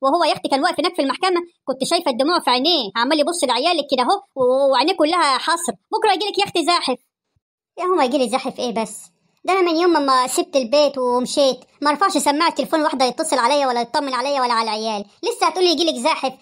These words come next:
ما خلاص بقى يا ماما، سيبك، سيبك من المواضيع اللي هم دي، ما، ما تقعديش بقى تنكدي على نفسك. اخوك النهارده هيجي هو ومراته ويتغدوا معانا وياخدونا بقى وننزل ايه، نسهر بره،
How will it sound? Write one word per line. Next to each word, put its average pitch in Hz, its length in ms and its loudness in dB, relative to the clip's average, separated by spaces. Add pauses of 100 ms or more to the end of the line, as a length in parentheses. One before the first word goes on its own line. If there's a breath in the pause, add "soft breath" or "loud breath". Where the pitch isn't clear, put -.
(100)
ما 359 80 -4
خلاص 427 300 0
بقى 320 220 2
يا 285 40 -2
ماما، 277 360 -2 (500)
سيبك، 302 260 -2
سيبك 330 260 -2
من 294 60 2
المواضيع 277 380 2
اللي 269 140 0
هم 285 300 0
دي، 277 380 -4
ما، 262 60 -6
ما 269 80 -4
تقعديش 285 260 -2
بقى 330 120 0
تنكدي 330 280 -2
على 262 220 0
نفسك. 359 300 -6 (240 soft breath)
اخوك 294 240 -4
النهارده 269 360 -2
هيجي 285 240 0
هو 302 200 0
ومراته 311 320 -2
ويتغدوا 277 380 0
معانا 247 380 0 (160 soft breath)
وياخدونا 269 440 0
بقى 339 160 4
وننزل 311 340 0
ايه، 320 200 2
نسهر 302 300 -2
بره، 233 340 -2